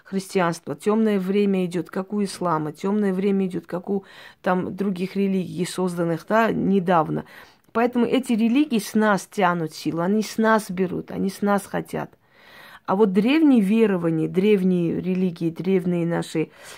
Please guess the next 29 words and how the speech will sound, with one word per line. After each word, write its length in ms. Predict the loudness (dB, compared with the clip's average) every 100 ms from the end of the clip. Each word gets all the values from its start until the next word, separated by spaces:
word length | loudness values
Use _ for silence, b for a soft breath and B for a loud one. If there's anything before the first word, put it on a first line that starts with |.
| B
м, 160 | -10 -6 -6
законы 580 | -2 -2 2 2 2
предков 720 | 0 0 2 2 0 -4 -4 -2
и 380 | 0 0 -2 B B B
богов, 720 | -14 -12 0 0 2 0 -2 _
они 320 | -2 2 6
нам 480 | 6 6 6 4 2
дают. 380 | 0 -2 -6 -10
Понимаете 460 | -4 0 0 2
разницу? 420 | 2 2 0 -8 -12 _ B B B
Если 360 | 0 2 2 2
вы 260 | 4 4
не 200 | 6 4
раскрещиваетесь, 1000 | 2 -2 -2 0 0 2 0 0 -6 -2
если 260 | -2 0 -2
вы 160 | 0
не 140 | 0 -2
освобождаете 840 | -2 -4 -2 -4 0 0 0 -6
своё 760 | -14 -16 -12 -2 0 2 2 0 B B -2
энергетическое 760 | 0 0 -2 -4 -6 -6 -6 -6
поле 420 | -2 0 2 0
от 380 | -2 -4 -4 -10 b b _
этого 480 | 4 4 2 -2 -2
эгрегора, 480 | 0 0 0 -4 -4
к 60 |
которому 420 | -6 -4 -2 -4
к 120 | -4 0
ва-, 240 | 2 2
вас 380 | 0 -2 -2